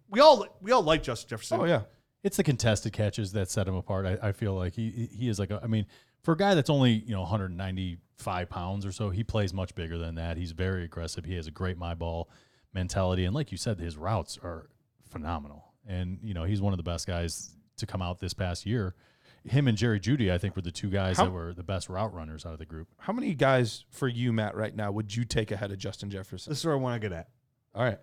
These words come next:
Speaker 3: How many guys would I take ahead of him? <clears throat> We're talking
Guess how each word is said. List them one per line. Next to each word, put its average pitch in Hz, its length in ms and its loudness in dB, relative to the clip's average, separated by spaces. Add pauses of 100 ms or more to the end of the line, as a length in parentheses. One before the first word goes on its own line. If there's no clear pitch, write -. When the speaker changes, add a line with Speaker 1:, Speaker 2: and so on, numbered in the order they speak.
(600)
Speaker 3:
How - 220 -2
many 110 180 2
guys 92 480 -2
would 90 140 -10
I 90 220 -6
take 87 300 -6
ahead 87 300 -8
of 76 140 -10
him? - 680 -12 (400)
<clears throat> - 380 -20
We're 117 120 0
talking 104 280 4